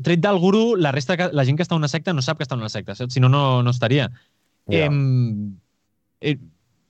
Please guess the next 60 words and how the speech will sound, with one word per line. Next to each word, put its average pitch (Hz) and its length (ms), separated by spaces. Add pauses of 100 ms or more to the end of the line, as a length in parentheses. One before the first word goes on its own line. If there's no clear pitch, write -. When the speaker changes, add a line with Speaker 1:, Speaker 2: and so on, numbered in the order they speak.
(300)
Speaker 1:
no, 180 180
no, 180 120 (100)
no 190 80
s'avisen, 156 320
però 143 140
bueno, 170 100
també 160 160
m'han 190 160
dit 175 80
molt 160 160
això 196 160
de - 60
«Ara 170 180
ja 170 160
no 160 80
te 165 80
podràs 156 240
infiltrar 143 300
en 131 100
sectes» 196 320
i - 20
tal, 202 200 (180)
i 156 80
la 139 80
veritat, 131 320
porto 147 300 (100)
tres 147 160
anys, 147 240
eh, 139 400
seguint 143 220
aquest 131 180
tema, 185 220 (180)
tinc 180 160
molta 185 160
cosa 165 220
gravada 160 280
que 120 60
aniré 117 220 (260)
traient, 151 320 (400)
però 175 160
sí 165 80
que 165 140
ara 180 180
tots 165 140
els 139 100
temes 160 160
que 143 80
estic 147 160
començant 160 320
ara 165 160
són 151 240
coses 156 480
que 170 80
no 151 80
tenen 156 240
res 143 80
a 131 60
veure 113 100
amb 101 80
sectes. 131 320